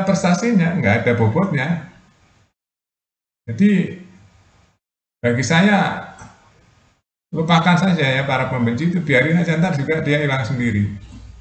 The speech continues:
Ya, negara ini, masalahnya negara ini masih mau membangun, teman-teman, ya. Kalau kita,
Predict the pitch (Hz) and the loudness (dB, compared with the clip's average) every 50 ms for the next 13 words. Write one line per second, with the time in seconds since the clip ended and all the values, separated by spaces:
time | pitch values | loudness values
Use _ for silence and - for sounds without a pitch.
0 | _ _ _ _ _ _ _ _ _ _ _ _ _ - - - _ _ _ - | _ _ _ _ _ _ _ _ _ _ _ _ _ -20 -20 -20 _ _ _ -20
1 | - - - - - - _ - - - 147 151 147 135 135 147 180 196 202 208 | -20 -20 -20 -20 -20 -20 _ -14 -10 -6 -4 -2 0 2 4 4 6 6 4 4
2 | - - - 160 170 175 180 180 175 - 196 190 190 196 214 233 233 220 - 143 | 2 -2 -2 -2 0 2 2 2 4 2 4 2 4 2 2 2 0 0 2 2
3 | 135 151 175 202 226 233 208 190 175 175 - 196 190 180 175 175 180 175 175 165 | 4 4 6 4 4 4 4 4 4 4 4 4 4 4 6 6 6 6 6 6
4 | 127 123 143 151 147 135 117 113 110 110 104 101 98 98 95 92 85 87 85 82 | 6 4 4 2 2 0 0 0 0 2 2 2 2 2 0 0 -2 -4 -4 -6
5 | 85 85 - - - - - - - - - - - - - 147 156 185 196 170 | -8 -8 -10 -12 -14 -16 -16 -16 -18 -18 -18 -18 -20 -10 -6 -2 -2 0 0 0
6 | - 175 170 - 180 175 | -2 -2 0 2 2 2